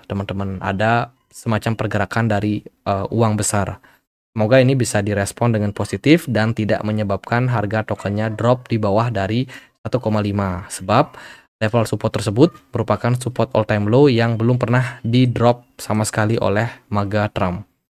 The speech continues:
Ya, andai kata dia drop dari level tersebut, ya udah,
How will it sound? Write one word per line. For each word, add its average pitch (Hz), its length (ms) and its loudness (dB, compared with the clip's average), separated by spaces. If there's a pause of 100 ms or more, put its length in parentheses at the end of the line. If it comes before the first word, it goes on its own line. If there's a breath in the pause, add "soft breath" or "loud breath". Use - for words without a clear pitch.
(180)
Ya, 92 160 -2
andai 113 240 0
kata 131 240 4
dia 147 160 6
drop 147 240 4
dari 123 160 4
level 120 160 2
tersebut, 123 480 2
ya 120 160 4
udah, 120 320 -2